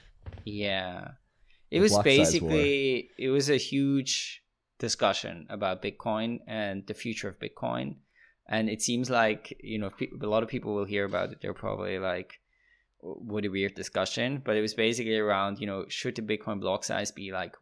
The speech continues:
Speaker 1: one megabyte and stay there, or should it be increased, or should, you know,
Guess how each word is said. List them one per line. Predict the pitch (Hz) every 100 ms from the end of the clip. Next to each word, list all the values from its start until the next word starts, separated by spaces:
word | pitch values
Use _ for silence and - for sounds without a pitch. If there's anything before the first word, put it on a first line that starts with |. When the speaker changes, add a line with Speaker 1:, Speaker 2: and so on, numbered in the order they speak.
| _ -
Speaker 1:
one | 95 110
megabyte | 113 113 110 110 110
and | 98
stay | - 95
there, | 107 110 117
or | -
should | - 104
it | 104
be | 87 92
increased, | 123 120 117 123 -
or | -
should, | - -
you | 101
know, | 101